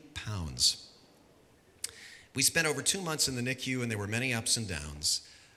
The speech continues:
As scary as this time was, I felt a sense of peace in my heart deep down.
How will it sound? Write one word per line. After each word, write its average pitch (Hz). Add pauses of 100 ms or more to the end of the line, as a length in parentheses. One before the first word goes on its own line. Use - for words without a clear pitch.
(140)
As 101
scary 208
as 127
this -
time 123
was, 127
I 101
felt 117
a 110
sense 113
of -
peace -
in 107
my 80
heart 80
deep 123
down. 71